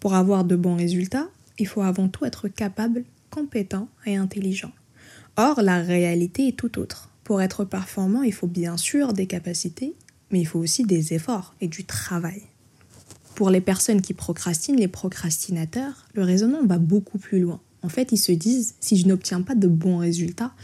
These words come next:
c'est que je ne suis pas capable, je suis pas compétent,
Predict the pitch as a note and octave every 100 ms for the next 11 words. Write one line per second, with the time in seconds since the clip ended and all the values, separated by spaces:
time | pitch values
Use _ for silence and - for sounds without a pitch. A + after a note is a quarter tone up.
0 | - - - - A3 G#3+ A3+ A3+ G#3+ E4+
1 | A3+ F#3+ E3+ F#3 _ _ - - C#4+ C#4+
2 | G3+ F#3+ F3+ F#3